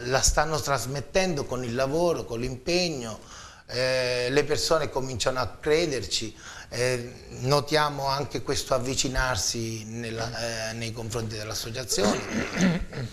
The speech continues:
e quindi devo dire che questa esperienza la sto cominciando a vivere con una positività che probabilmente ci aiuterà anche a affrontare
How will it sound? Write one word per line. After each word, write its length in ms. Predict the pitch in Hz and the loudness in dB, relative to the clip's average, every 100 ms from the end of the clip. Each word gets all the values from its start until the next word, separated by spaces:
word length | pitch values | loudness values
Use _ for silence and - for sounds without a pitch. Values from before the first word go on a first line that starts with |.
| - - - | -2 -2 -4
e 100 | - | -4
quindi 680 | 170 175 147 131 117 123 120 | -2 -2 0 -2 -4 -4 -2
devo 220 | 135 139 | 0 2
dire 260 | 156 151 | 2 0
che 120 | - 131 | -2 -4
questa 300 | 131 - 135 | 0 0 0
esperienza 480 | - 139 151 127 | -2 -2 -2 0
la 80 | 139 | 0
sto 380 | 113 - 123 117 | -2 -2 -2 -2
cominciando 540 | 131 131 120 127 123 123 | -4 0 0 0 0 -2
a 20 | |
vivere 540 | 117 143 147 127 117 | 0 0 0 0 -2
con 180 | 117 120 | -2 -4
una 480 | 117 120 120 117 113 | -4 -2 -2 0 -2
positività 1040 | 135 113 131 120 - 131 131 127 127 143 - - - - - - | -4 -4 -4 -4 -4 -2 -2 2 2 0 -6 -14 -16 -16 -14 -8
che 100 | 107 | 0
probabilmente 640 | 131 117 117 123 120 123 | 2 2 2 0 0 0
ci 100 | - | 2
aiuterà 420 | 113 110 110 110 | 2 0 2 2
anche 240 | 123 117 - | 2 0 -2
a 40 | |
affrontare 1000 | - 110 101 107 110 107 98 101 110 | -2 -2 -6 -4 -2 -2 -4 -6 -8